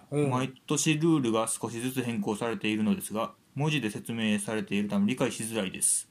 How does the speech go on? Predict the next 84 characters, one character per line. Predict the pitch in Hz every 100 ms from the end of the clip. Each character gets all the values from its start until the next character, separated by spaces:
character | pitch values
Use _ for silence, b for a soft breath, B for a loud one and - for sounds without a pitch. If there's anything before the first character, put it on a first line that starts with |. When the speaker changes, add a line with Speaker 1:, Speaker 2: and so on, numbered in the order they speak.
| -
Speaker 1:
う | 165
ん。 | 131 - _ 117
Speaker 2:
自 | 113
分 | 131
の | 139
周 | 147 147
り |
に | 139
は | 110 101
知 | - 131
り | 127 131 127
合 | 123
い | 123 120
の | 127
元 | 131 139 120
一 | 101 -
級、 | - 104 - _ -
過 | 117
去 | 113
お | 110
辞 |
め | 110
に | 120
な | 107
っ | 101 - -
た |
の | 92 90
で、 | 90 _ _ 156
Speaker 1:
う | 151
ん。 |
Speaker 2:
の | 139
方 | 135 127
が | 107
い | 110
ら |
っ | 107
し | -
ゃ |
る | 107
の | 104 98
で | 98
す | 104
が、 | 107 -
Speaker 1:
う | 180
ん。 | 151 120
Speaker 2:
そ | 147
の | 147
方 | 143 131
で | 120
も | 110
ル | 117 127
ー |
ル | 131
ブ | 127
ッ | -
ク | 113
の |
内 | 101 101
容 | 98
を |
ほ | - 147
ぼ | 110
覚 | 113 123
え |
て | 107
い | 123
な | 101
い |
と | 95
思 | 80 87
い |
ま | 101 -
す。」 | - - 147
Speaker 1:
へ | 156 156 160 170
え、 | 170
そ | - 175
ん | 196 214
な |
も | 226 247
ん | 175
な | 117
ん。 | - _ B B B B B B B B _ _ - 202 -
へ | 120 123 127 131 135
え。 | 135